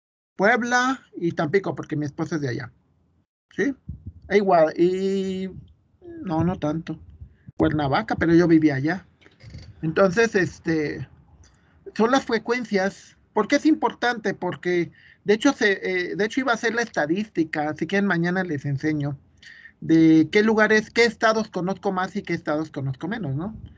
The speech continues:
O sea, por ejemplo, estados que conozco muy poquito, Durango, Sonora, Baja California, estados que conozco mucho.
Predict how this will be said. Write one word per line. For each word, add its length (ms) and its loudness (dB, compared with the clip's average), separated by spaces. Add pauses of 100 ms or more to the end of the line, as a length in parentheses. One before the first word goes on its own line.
(220)
O 40 -14
sea, 180 0
por 120 0
ejemplo, 280 0
estados 320 0
que 140 2
conozco 400 -2
muy 140 -4
poquito, 540 -6 (1800)
Durango, 680 -2 (520)
Sonora, 680 -4 (360)
Baja 200 -4
California, 640 -8 (800)
estados 440 0
que 120 0
conozco 380 -4
mucho. 400 -2